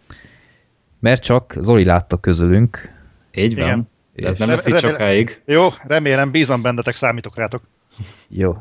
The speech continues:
Speaker 1: Ö, egyszavas, bár hát, ha meg lehet nézni a, a videót, akkor nézzétek meg most. Egyszavas villám vélemény felesleges, mert mire ezt meghallgatjátok, már úgyis kin lesz egy ideje. Na, öm, szóval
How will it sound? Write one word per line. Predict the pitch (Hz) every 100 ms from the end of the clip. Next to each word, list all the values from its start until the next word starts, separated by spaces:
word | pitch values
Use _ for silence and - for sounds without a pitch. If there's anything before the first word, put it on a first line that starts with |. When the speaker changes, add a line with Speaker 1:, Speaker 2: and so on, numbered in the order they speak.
| -
Speaker 1:
Ö, | - 120
egyszavas, | 107 135 - 107 101 92 - - - -
bár | - 131
hát, | 127 120
ha |
meg | 127 120
lehet | 110 101
nézni | 107 101 101
a, | 95 -
a | 95
videót, | 101 92 87 87
akkor | 78 - 82 82
nézzétek | 85 85 - - -
meg | - -
most. | 101
Egyszavas | - - 87 90 -
villám | 107 95 90
vélemény | 95 92 90 98 98 78
felesleges, | 87 87 87 - 87 87 -
mert | 95
mire | 107 117
ezt | 98
meghallgatjátok, | 95 95 - - - - -
már | 50 -
úgyis | - - - - - _
kin | - 95
lesz | 87 -
egy | -
ideje. | 92 90 82 82 - - - - _ _
Na, | 92 95 143 113 92 -
öm, | - 120 127 123 123 127 127 127 127 127 127 120 - -
szóval | - - 139 101 95 -